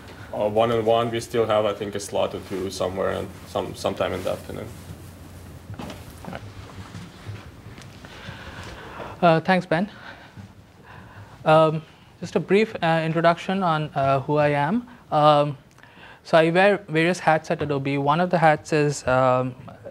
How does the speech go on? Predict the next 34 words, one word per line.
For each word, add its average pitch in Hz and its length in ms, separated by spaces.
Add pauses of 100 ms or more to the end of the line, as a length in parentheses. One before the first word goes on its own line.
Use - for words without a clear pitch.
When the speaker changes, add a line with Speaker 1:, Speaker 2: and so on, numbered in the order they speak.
(100)
Speaker 2:
uh, 143 100
designing 151 640
ActionScript 139 480
four, 147 380
which 147 220
is 139 140
the 147 60
next 131 260
version 135 460 (360)
of, 131 340
uh, 120 220
ActionScript. 135 640 (400)
ActionScript 160 480
is 156 100
a 151 60
language 143 320
that 143 100
analyzes 131 460
Flash 139 340
applications. 123 640 (520)
Uh, 143 200
and 147 80
this 156 200
was, 165 260
uh, 143 240
part 156 300
of 170 160
a 160 40
larger 143 400
refocus 143 720
of, 131 360
of 127 100
Flash 131 400
towards, 123 460